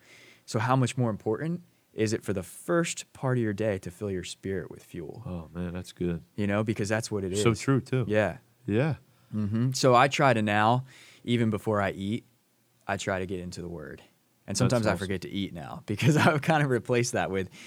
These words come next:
Speaker 1: with eating. But, um, but yeah, that's what I try to do. And, and Chris, I mean, to be honest, like, it's not long.
Speaker 2: Right.
Speaker 1: Um, some days I, I do ten minutes, you know, some days I do fifteen minutes. But for me, I try to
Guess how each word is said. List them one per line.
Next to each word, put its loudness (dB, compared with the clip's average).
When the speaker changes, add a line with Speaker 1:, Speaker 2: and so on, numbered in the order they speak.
Speaker 1:
with 0
eating. 0
But, 4
um, 2
but 0
yeah, 2
that's 2
what 2
I 2
try -2
to -2
do. -2
And, 0
and 0
Chris, -2
I 2
mean, 0
to -2
be 0
honest, -2
like, 0
it's -4
not -4
long. 0
Speaker 2:
Right. -2
Speaker 1:
Um, -2
some -4
days 0
I, 0
I -4
do -6
ten -6
minutes, -8
you -8
know, -6
some -6
days -4
I -4
do -6
fifteen -8
minutes. -12
But -8
for -4
me, -2
I 0
try -2
to -4